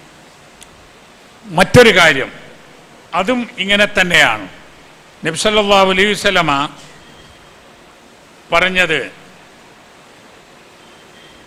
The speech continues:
ഇ-, ഇബ്നു ഹാത്തിം റളിയല്ലാഹു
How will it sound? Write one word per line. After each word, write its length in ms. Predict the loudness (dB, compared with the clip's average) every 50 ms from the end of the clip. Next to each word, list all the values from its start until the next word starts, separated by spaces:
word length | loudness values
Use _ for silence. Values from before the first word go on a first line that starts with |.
| -20 -20 -20 -20 -20 -20 -20 -20 -20 -20 -20 -20 -18 -10 -8 -6
ഇ-, 120 | -6 -6 -4 0 0 2
ഇബ്നു 240 | 4 6 6 6 6 4 2 0 -4 -10 -10 -6 -2 2
ഹാത്തിം 420 | 2 2 2 2 -2 -4 -4 -4 -6 -8 -18 -20 -20 -20 -20 -20 -20 -20 -14 -10 -8
റളിയല്ലാഹു 580 | -6 -2 -2 0 0 0 0 0 2 2 0